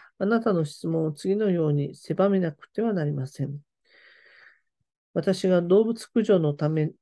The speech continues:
の胡椒を作る場合、どこが不正なのかと。胡椒によって駆除する対象は別の地球に活動、あ、別の地域に活動していて、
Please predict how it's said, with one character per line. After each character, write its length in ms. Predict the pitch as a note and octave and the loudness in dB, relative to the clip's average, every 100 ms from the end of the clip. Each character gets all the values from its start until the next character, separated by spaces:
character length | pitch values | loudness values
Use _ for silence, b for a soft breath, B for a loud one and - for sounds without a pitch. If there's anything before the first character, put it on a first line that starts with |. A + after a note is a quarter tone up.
| - | -6
の 240 | F3+ F#3+ - | -4 -4 -6
胡 160 | - | -10
椒 260 | D#3 - A3+ | -6 2 4
を 180 | F3+ D3 | 4 0
作 260 | - - | -6 -4
る 100 | D#3+ | -4
場 140 | C#3+ B2+ | -2 -4
合、 40 | C3+ - _ _ _ _ _ - | -6 -10 _ _ _ _ _ -14
ど 200 | D#3+ G3 | -2 0
こ 140 | A3 F3+ | 0 0
が 120 | C#3+ | -2
不 120 | - | -4
正 220 | - D#3+ | -2 0
な 120 | D#3+ | 0
の 140 | D#3 D3 | 0 -2
か 120 | - | -6
と。 200 | - - _ _ _ _ _ - | -12 -14 _ _ _ _ _ -6
胡 100 | D#3+ | -4
椒 260 | - G3+ | 0 2
に 100 | F3+ | 2
よ 120 | D3+ | 2
っ 80 | C#3+ - | -2 -4
て 200 | - F#3 F#3 B B B B _ | -4 -4 -6 B B B B _
駆 160 | A3+ | 0
除 100 | G#3+ | 2
す 160 | F#3 E3+ | 0 0
る 160 | D#3 D3 | -2 -2
対 260 | D#3+ D#3+ | -2 -2
象 420 | D3 - D#3 D3 | -4 -4 0 0
は 200 | D#3 F3+ _ _ _ _ - | 0 -4 _ _ _ _ -8
別 260 | D3+ F3 | -8 -4
の 140 | G3+ F#3+ | -4 -4
地 300 | - - - | -8 -16 -8
球 300 | - G#3 G3+ | 0 4 4
に 200 | G#3 G3+ - - | 4 0 -4 -10
活 320 | - D3 E3 | -6 -6 -2
動、 240 | E3 E3 - | 0 0 0
あ、 160 | D3 D3 | -2 -2
別 260 | D#3 D#3+ A#3 | -2 0 2
の 120 | A3 | 0
地 220 | - D4+ | 4 2
域 180 | A#3+ E3 | 2 0
に 160 | D#3+ D#3+ | -4 -4
活 300 | D#3 D3 F3 | -8 -8 -4
動 160 | D#3 | -4
し 80 | D3 | -4
て 160 | D#3+ D3+ | -4 -4
い 80 | C#3+ | -2
て、 280 | - D#3+ | -2 -2